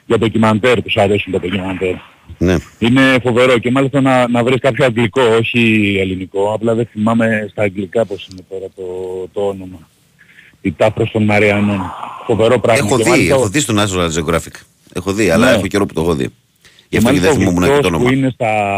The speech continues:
Speaker 1: έντεκα χιλιάδες μέτρα που λες,
Speaker 2: Μμμ. Αυτό,
Speaker 1: υπάρχει
Speaker 2: αυτό
Speaker 1: και
Speaker 2: έχω δει.
Speaker 1: μια υποψία των επιστημόνων ότι μπορεί να μην είναι το τέλος εκεί, να είναι ένα στρώμα που απλά έχει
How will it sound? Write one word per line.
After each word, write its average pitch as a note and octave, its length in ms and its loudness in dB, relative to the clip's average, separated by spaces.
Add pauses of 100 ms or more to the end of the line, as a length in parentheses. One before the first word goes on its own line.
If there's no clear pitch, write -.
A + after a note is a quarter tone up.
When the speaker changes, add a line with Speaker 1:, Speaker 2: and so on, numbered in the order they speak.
(160)
Speaker 1:
έντεκα G#2+ 300 -2
χιλιάδες F#2 420 -4
μέτρα F#2+ 260 -10
που - 120 -14
λες, F#2 280 -6
Speaker 2:
Μμμ. C2 480 0 (320)
Αυτό, - 200 -2
Speaker 1:
υπάρχει D3 180 4
Speaker 2:
αυτό B2+ 120 2
Speaker 1:
και - 80 -2
Speaker 2:
έχω - 100 0
δει. - 60 2
Speaker 1:
μια C3+ 440 4
υποψία A#2+ 680 0
των G#2 160 -2
επιστημόνων G2+ 680 -6
ότι A#2+ 180 -4
μπορεί C3+ 240 2
να E3+ 140 2
μην F3+ 180 4
είναι G3+ 160 4
το F3 120 2
τέλος G2+ 360 -2
εκεί, F2+ 240 -14
να A2 140 -2
είναι C#3 180 4
ένα D3+ 220 4
στρώμα C#3 880 2
που A#2+ 160 0
απλά C3+ 520 0 (500)
έχει A#2+ 500 -2